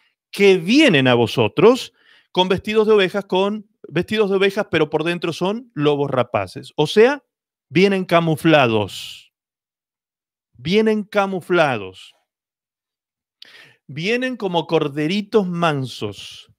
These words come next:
Tú los puedes ver venir y son un pomponcito de lana, tierno. ¿Sí?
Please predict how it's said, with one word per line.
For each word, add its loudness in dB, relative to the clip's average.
Tú -8
los -2
puedes -2
ver -2
venir -6
y -10
son -10
un -12
pomponcito 0
de 4
lana, 2
tierno. 2
¿Sí? -8